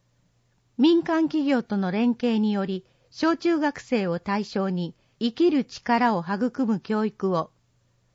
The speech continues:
質問、民間企業の支援と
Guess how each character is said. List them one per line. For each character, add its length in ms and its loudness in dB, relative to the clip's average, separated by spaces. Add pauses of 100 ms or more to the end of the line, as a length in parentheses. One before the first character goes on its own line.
(480)
質 300 -4
問、 320 4 (840)
民 220 6
間 240 0
企 180 -2
業 220 2
の 160 -2
支 220 -4
援 240 0
と 260 -4